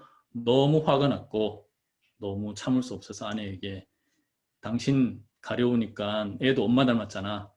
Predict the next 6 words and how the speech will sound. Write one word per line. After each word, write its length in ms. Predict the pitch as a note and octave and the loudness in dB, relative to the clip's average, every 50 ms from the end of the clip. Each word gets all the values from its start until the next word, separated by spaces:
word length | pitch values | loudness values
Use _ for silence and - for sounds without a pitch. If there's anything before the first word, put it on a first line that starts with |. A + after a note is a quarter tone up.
| _ _ _ _ _ _ _ _ _ | _ _ _ _ _ _ _ _ _
이런 180 | - - G#2 G#2 | -14 -12 -10 -8
말을 240 | G2+ G2+ G2 G#2 G2+ | -8 -8 -8 -8 -10
했고요. 540 | B2 - - A#2+ A#2 A#2+ C3 D3+ D3+ - - _ _ _ _ _ _ _ _ _ _ | -10 -8 -4 0 2 4 4 2 0 -2 -8 _ _ _ _ _ _ _ _ _ _
"이거 140 | A#2 B2 A#2+ | -2 0 2
유전이지?" 800 | A2+ B2 C3 D#3 D3 C3 B2 A#2 C#3+ D#3+ D3+ A#2 G2+ G2 - - _ _ _ _ _ _ _ _ _ _ _ _ _ _ _ _ _ _ _ _ _ _ _ | 2 4 4 6 6 6 6 6 6 6 6 6 2 -2 -10 -16 _ _ _ _ _ _ _ _ _ _ _ _ _ _ _ _ _ _ _ _ _ _ _
하고 560 | _ _ A#2 A2 G#2+ G2+ G2+ G#2+ B2+ C#3 - | _ _ -16 -12 -8 -8 -8 -8 -10 -12 -16